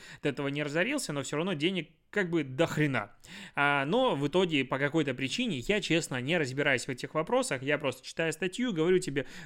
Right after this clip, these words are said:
Google не оштрафует на такое большое количество денег. Мы можем с тобой, наверное, порадоваться, хотя на самом деле по барабану.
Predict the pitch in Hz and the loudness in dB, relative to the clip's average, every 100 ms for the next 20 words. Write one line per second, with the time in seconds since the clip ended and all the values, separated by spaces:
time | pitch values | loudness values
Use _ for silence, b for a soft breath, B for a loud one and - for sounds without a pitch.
0 | B 196 226 247 180 160 202 - 135 - | B 2 4 6 6 4 2 0 -2 0
1 | 220 147 123 120 175 127 113 160 - 131 | -2 0 -2 0 0 0 -2 -2 0 0
2 | 135 - 120 110 107 - 165 156 220 151 | 0 -4 -6 -6 -10 -10 -2 0 2 2
3 | 165 135 - 123 165 135 135 131 120 147 | 0 -2 -4 0 0 2 0 0 0 0
4 | 190 156 139 - 117 147 151 - 139 120 | 2 0 -6 -8 -2 0 -2 -8 -8 -4
5 | 135 123 127 123 120 117 107 107 123 | -2 0 -2 0 0 0 0 -4 -8